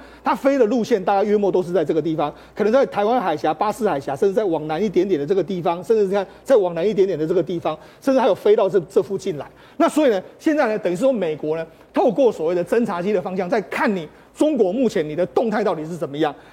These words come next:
那为什么会这样说？你看，根据美国太平洋司令部的夏威夷联合情报中心的主任，他就说，嗯，因为中国可能会用这个所谓潜艇或者其他的这个潜水器对我们的F三十五C呢进行一个定位或者一个调查的这个动作。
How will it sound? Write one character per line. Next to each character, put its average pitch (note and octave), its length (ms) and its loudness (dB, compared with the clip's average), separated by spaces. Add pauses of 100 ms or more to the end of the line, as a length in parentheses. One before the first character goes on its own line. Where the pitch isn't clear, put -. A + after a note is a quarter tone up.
那 D#4 140 4
为 E4 120 4
什 A#3+ 80 0
么 G3+ 60 0
会 A#3 80 4
这 B3+ 80 0
样 B3 120 0
说？ G#3+ 220 2
你 F#3+ 60 -2
看， A#3+ 160 0 (240)
根 D#4 160 0
据 D4 100 2
美 E3+ 260 0
国 D#3 220 0
太 - 180 -2
平 G3+ 140 0
洋 F#3 140 -2
司 - 200 -4
令 G#3 160 0
部 G#3 120 2
的 F3+ 80 0
夏 A3 200 -2
威 G#3+ 180 4
夷 F3 60 -4
联 E3+ 160 0
合 F3 180 0
情 F3+ 260 -8
报 G3+ 180 -2
中 G3 200 -2
心 G#3 140 -6
的 F3+ 80 -2
主 E3 220 -6
任， G#3+ 100 0
他 F3 80 -4
就 G3+ 140 4
说， G3 240 0 (320)
嗯， B3 180 2
因 D#4 120 4
为 D#4 80 2
中 F#4 180 0
国 G#3+ 140 2
可 E3+ 120 -8
能 E3+ 100 -6
会 A#3 140 4
用 A3 180 2
这 G#3+ 80 0
个 G3 80 2
所 D#3+ 180 0
谓 F3 120 0 (200)
潜 G#3+ 280 -2
艇 G3 200 -2 (260)
或 D4 140 2
者 C#4 100 2
其 - 180 -4
他 G#3 160 0
的 G#3+ 100 2
这 G3+ 100 0
个 G3 80 2
潜 G3+ 180 -2
水 D#3+ 160 -2
器 G3 320 -4
对 C#4+ 180 6
我 F#3 160 -2
们 E3+ 160 -6
的 G3+ 240 0
F A3+ 200 0
三 C4 180 -2
十 G3+ 80 -2
五 F3 80 2
C G#3+ 200 -4
呢 F3 140 -2 (240)
进 D4+ 180 2
行 G#3 120 -2
一 G#3 40 0
个 G3+ 120 4
定 A3+ 260 2
位 A3 200 2 (180)
或 C#4+ 120 0
者 A#3+ 60 0
一 A3+ 40 2
个 G3+ 100 2
调 G#3 260 0
查 D3 140 -6
的 D#3+ 60 -4
这 F#3 60 0
个 G3 100 0
动 F3 200 -4
作。 D#3+ 220 0